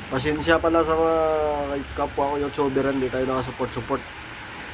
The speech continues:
Five days yata, hindi ako nakapag-upload. Trangkaso kasi, idol, tinamaan tayo ng trangkaso. Bihira ang trangkaso yun. Matindi talaga yun. Wala, first time ko yun, yung ganong klaseng trangkaso.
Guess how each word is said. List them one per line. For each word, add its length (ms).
Five 260
days 220
yata, 320
hindi 180
ako 140
nakapag-upload. 640
Trangkaso 500
kasi, 80
idol, 240
tinamaan 400
tayo 240
ng 80
trangkaso. 560
Bihira 480
ang 160
trangkaso 600
yun. 100
Matindi 480
talaga 400
yun. 160
Wala, 180
first 320
time 240
ko 80
yun, 160
yung 180
ganong 320
klaseng 320
trangkaso. 480